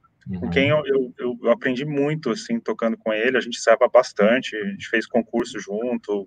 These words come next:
Speaker 1: se apresentou. Todos os meus primeiros anos, assim, de, de recital, né, de apresentação em público, foi em duo com o Alexandre, né. Além de ser uma pessoa incrível, assim, é, era muito sério o trabalho, a gente ensaiava demais, assim, era muito legal. E aí,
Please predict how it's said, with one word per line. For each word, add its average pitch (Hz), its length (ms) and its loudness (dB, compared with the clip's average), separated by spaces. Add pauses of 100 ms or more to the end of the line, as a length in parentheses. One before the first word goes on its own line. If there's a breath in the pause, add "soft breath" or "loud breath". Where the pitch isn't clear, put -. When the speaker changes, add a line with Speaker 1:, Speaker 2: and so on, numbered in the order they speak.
Speaker 1:
se - 120 -2
apresentou. 110 600 4 (360 soft breath)
Todos 170 300 6
os 135 160 8
meus 135 180 8
primeiros 120 480 8
anos, 117 300 6
assim, 113 220 2
de, 104 260 4 (180)
de 107 60 -2
recital, 113 640 8
né, 120 200 6 (160)
de - 120 2
apresentação 117 480 4
em 117 40 2
público, 135 400 4
foi 143 200 4
em 156 80 0
duo 131 260 4
com 104 240 -4
o 101 60 -2
Alexandre, 98 480 -2
né. 104 160 -4 (960 loud breath)
Além 113 180 8
de 123 60 2
ser 139 100 6
uma 135 160 10
pessoa 127 320 4
incrível, 120 440 0
assim, 117 500 -4
é, 104 640 0 (100)
era 113 140 -2
muito 135 180 0
sério 120 240 6
o - 40 -4
trabalho, 107 400 8
a - 20 -4
gente 104 180 -8
ensaiava 117 300 4
demais, 110 460 2
assim, 101 260 -10
era 104 120 -6 (280)
muito 117 280 -4
legal. 95 320 0 (1000 soft breath)
E 107 140 0
aí, 107 920 4